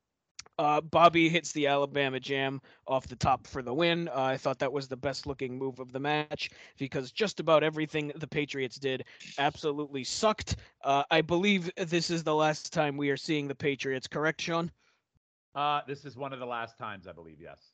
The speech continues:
Speaker 1: One of the last times. Well, thank God
Speaker 2: Well,
Speaker 1: we're
Speaker 2: I'm
Speaker 1: getting
Speaker 2: not a hundred percent positive, and I don't wanna overcommit.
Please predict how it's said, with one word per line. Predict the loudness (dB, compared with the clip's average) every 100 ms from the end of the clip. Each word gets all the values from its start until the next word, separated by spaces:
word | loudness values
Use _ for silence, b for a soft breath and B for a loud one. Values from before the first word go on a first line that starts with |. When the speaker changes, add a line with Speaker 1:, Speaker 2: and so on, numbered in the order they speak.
| _
Speaker 1:
One | 6 6
of | 6 2
the | -2
last | -2 -4 -6
times. | -10 -10 -8
Well, | -2 0
thank | 2 0
God | 0 0 0
Speaker 2:
Well, |
Speaker 1:
we're | 2
Speaker 2:
I'm | 2
Speaker 1:
getting | 2 -4 -4
Speaker 2:
not | -2
a |
hundred | 0 -2
percent | -4 -8 -8 -6
positive, | -4 -4 -4 -8 -6
and | -4
I |
don't | -4 -6
wanna | -8
overcommit. | -8 -10 -12 -14 -14